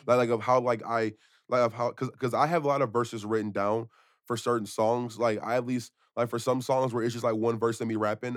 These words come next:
I wrote, like, two other ones to go along with just in case that one didn't work. And s-, you know, I would take lines out, put 'em in, but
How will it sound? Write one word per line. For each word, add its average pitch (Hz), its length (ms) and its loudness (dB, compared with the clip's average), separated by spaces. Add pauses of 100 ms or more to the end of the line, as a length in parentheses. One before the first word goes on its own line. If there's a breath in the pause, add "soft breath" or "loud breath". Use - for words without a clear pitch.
I 107 80 -2
wrote, 113 340 0
like, 104 180 -8 (160)
two 120 240 -2
other 107 180 2
ones 101 160 -4
to - 80 -14
go 101 100 -4
along 101 220 -2
with 101 120 -4
just 95 160 -14
in 104 60 -8
case 101 200 -8
that 104 140 -2
one 104 140 -4
didn't 98 200 -4
work. 104 220 0 (400 soft breath)
And 120 120 0
s-, 110 100 -10
you 127 80 0
know, 127 80 4
I 120 100 2
would 120 160 -2
take 110 220 -6
lines 107 240 0
out, 104 160 -2
put 110 120 -6
'em 107 140 0
in, 113 180 0
but 104 220 -2